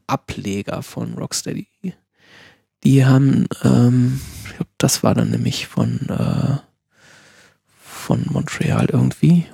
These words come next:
Das gucke ich auch nochmal eben schnell. Äh, Batman, Arkham. Dum, dum, dum. Nee, Batman Origins hieß es ja. Und, äh, genau, das, dieses Origins war nicht so gut, aber die beiden ersten Teile, die waren wirklich,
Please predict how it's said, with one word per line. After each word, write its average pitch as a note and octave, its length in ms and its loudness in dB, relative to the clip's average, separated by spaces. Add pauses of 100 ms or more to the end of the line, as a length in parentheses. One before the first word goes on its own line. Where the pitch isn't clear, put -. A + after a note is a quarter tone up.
(120)
Das - 160 -8
gucke - 180 -20
ich - 80 -12
auch C#3+ 80 2
nochmal C#3 280 4
eben C#3 120 0
schnell. C#3+ 560 4
Äh, D3+ 160 0 (220)
Batman, C#3+ 720 0 (680)
Arkham. C#3+ 420 -6 (1900)
Dum, A3+ 320 0
dum, E3+ 280 2
dum. C3 360 2
Nee, C3 140 0
Batman C3 260 -2
Origins - 460 -2
hieß - 160 -6
es - 100 -6
ja. - 120 -6 (2000)
Und, C3 440 2
äh, A#2+ 200 4
genau, A#2 200 4
das, A2 120 0
dieses A#2+ 300 0
Origins D3 380 4
war C3 60 4
nicht D#3 120 4
so F3+ 80 0
gut, D3+ 160 4
aber B2+ 140 4
die C3+ 100 -2
beiden B2 240 2
ersten C#3+ 320 0
Teile, C#3 300 2
die C3 160 0
waren A#2 220 2
wirklich, B2+ 460 0